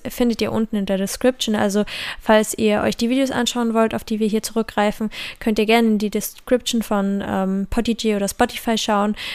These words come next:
Und da ist alles verlinkt, auf welche Videos wir zurückgreifen, damit ihr live mitverfolgen könnt, über was wir sprechen.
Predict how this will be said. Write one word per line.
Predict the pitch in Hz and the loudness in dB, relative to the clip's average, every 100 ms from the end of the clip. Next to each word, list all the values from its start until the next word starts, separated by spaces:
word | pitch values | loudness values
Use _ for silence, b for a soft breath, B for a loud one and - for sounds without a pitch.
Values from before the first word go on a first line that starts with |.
| B | B
Und | - 214 214 | 0 2 6
da | 208 | 4
ist | 202 | 4
alles | 226 208 | 0 0
verlinkt, | - 190 190 190 | 0 0 0 -2
auf | 208 | -2
welche | 208 - | -2 0
Videos | 196 196 196 202 | 0 0 -2 -4
wir | - | -6
zurückgreifen, | 214 214 - 202 196 208 | -6 -8 -2 -2 0 -2
damit | 202 196 | 0 -2
ihr | 202 196 | -2 2
live | 196 196 | 2 2
mitverfolgen | 214 - 214 - 196 190 | 0 0 0 2 0 0
könnt, | 208 196 | -2 -2
über | 196 190 | 0 -2
was | 190 | -2
wir | 220 | -6
sprechen. | - - 190 - | -6 -6 -8 -12